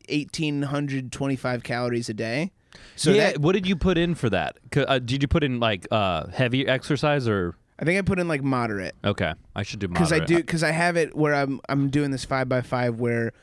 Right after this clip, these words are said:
Speaker 1: Monday, Wednesday, Friday I do three core, or not three core, but, like, three, like, it's bench, squat, um, row, and then the other day is squat,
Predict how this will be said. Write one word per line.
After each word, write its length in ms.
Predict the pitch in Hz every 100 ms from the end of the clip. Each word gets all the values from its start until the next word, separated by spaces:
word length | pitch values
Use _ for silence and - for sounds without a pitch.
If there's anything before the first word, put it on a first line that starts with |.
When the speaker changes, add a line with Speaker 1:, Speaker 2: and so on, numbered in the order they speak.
| _
Speaker 1:
Monday, 320 | - 123 131 131
Wednesday, 300 | 131 123 123
Friday 540 | - 120 120 117 117
I 120 | - 120
do 240 | 120 113
three 240 | - 120
core, 340 | 117 120 117 110
or 100 | -
not 200 | 123 127 -
three 140 | 98
core, 200 | - 87
but, 140 | 73 107
like, 160 | 113
three, 540 | - 127 127 127 120 - _ _ _ _ _ _ _ _ -
like, 300 | 117 - -
it's 320 | - 113 - -
bench, 300 | 135 123 117
squat, 560 | - 123 120 113 - - _ _ _ _ -
um, 680 | 120 113 107 101 95 90 - _ _ - -
row, 600 | 127 131 117 110 107 107 -
and 120 | 117
then 140 | 117
the 100 | 110
other 140 | 110 107
day 260 | 110 107
is 480 | 101 101 104 - - _ _ -
squat, 680 | - - 120 110 107 104